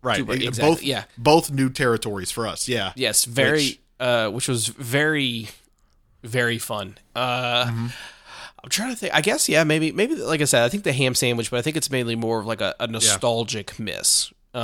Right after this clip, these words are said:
Speaker 1: I get that.
Speaker 2: because
Speaker 1: Yeah.
Speaker 2: not every episode you're super invested in, kinda like you said.
Speaker 1: Mm-hmm.
Speaker 2: Um, and, you know, some of the episodes, like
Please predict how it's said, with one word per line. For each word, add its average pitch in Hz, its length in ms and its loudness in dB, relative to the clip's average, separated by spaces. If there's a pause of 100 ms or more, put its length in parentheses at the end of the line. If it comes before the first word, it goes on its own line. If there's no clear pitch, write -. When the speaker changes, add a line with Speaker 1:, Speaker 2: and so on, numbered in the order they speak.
(160)
Speaker 1:
I 101 120 -2
get 92 160 -6
that. 101 240 -8 (220)
Speaker 2:
because 143 240 2
Speaker 1:
Yeah. - 60 -4
Speaker 2:
not 170 120 6
every 139 240 2
episode 117 420 0
you're 110 120 -8
super 113 340 -6
invested 110 400 -8
in, 101 120 -8
kinda 107 140 -10
like 107 140 -12
you 104 80 -14
said. 104 340 -6 (280)
Speaker 1:
Mm-hmm. 107 180 -8
Speaker 2:
Um, 107 600 -4 (1000)
and, 107 800 -2
you 127 60 -6
know, 117 80 -2
some 117 180 2
of 101 60 -4
the 98 80 0
episodes, 101 420 -4
like 98 260 -6